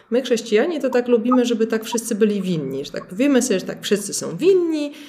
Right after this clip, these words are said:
i zamiast coś zrobić, to tak się rozpłyniemy w tej metafizycznej winie, prawda? I, i to wszystko jakoś, jakoś mi się, jakoś mi się tak nasuwa, kiedy,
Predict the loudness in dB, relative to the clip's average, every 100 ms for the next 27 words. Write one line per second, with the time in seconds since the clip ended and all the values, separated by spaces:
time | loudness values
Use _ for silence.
0 | -20 -20 -6 0 2 2 0 -2 -4 0
1 | 0 0 -2 -4 -2 -2 0 2 2 0
2 | 0 4 6 4 2 0 -2 -2 -4 -2
3 | -2 0 2 2 2 2 2 0 -6 -10
4 | -8 -8 -8 -10 -18 -20 -20 _ -6 -4
5 | -4 -2 -2 -2 -2 -4 -6 -12 -20 -20
6 | _ -6 -6 -8 -4 -4 -2 2 2 2
7 | 0 -2 -6 -4 -4 -2 -4 -2 -2 2
8 | 2 2 2 -2 -8 -20 _ -20 -8 -6
9 | -4 -4 -4 -2 -2 -2 -2 0 0 0
10 | -2 0 0